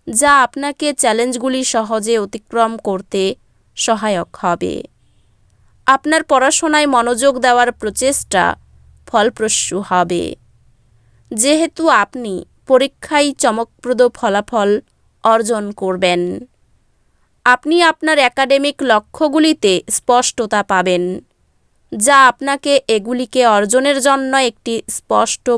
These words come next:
পথ অনুসরণ করতে সহায়ক হবে। অর্থভাগ্য খুব ভালো বলা যাবে না,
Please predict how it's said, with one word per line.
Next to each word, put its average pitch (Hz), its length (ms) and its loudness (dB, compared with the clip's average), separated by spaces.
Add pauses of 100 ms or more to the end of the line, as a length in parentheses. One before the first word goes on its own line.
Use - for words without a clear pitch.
পথ 202 280 0 (540)
অনুসরণ 254 560 0
করতে 226 440 2 (580)
সহায়ক 202 640 -2
হবে। 175 400 -2 (1000)
অর্থভাগ্য 294 640 -4 (220)
খুব 320 140 -2 (120)
ভালো 226 400 -2
বলা 247 300 4
যাবে 196 360 0
না, 180 180 0